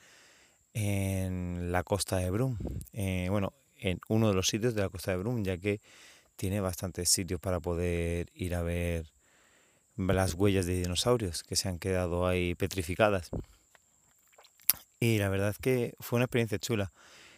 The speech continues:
La playa estaba bien, eh, recordaba un poco la exploración de Marte por un color rojizo que tenía las rocas antes de llegar a la playa. Y después los acantilados con unas rocas rebala-, rebaladizas.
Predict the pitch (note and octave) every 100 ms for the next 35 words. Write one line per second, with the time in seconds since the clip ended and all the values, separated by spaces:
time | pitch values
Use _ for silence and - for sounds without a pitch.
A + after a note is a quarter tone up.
0 | - _ - A#2 F2+ A2+ A2+ G#2+ - -
1 | G2+ F#2 A2 C#3+ F3 G3 D#3 G2 G2+ G2
2 | F2+ F2+ F#2+ F#2+ G2+ A2+ G2 G2+ G2+ F#2+
3 | F#2 - - G2+ - G2+ F#2+ - G2 F#2
4 | G2+ F#2 G2+ A2+ C3+ G#2+ G2 F#2 E2+ -
5 | F#2+ F2+ F2+ F2 F2+ - F#2 - F2 F2+
6 | E2+ F2+ F2+ E2+ - - - - - F#2+
7 | F2+ F#2 F#2 F#2 F#2+ E2+ E2+ E2 F2 F2
8 | E2+ E2 F2 A2 B2+ C3 _ - - -
9 | - G#2+ A2+ A#2 C3+ C3 A2 G2+ G#2 A#2
10 | B2 G2+ F#2 F#2+ F#2+ E2+ F2+ F2+ F2+ E2
11 | F#2 F2 F2+ F#2 E2+ F#2 F2 F2+ F#2 F#2
12 | B2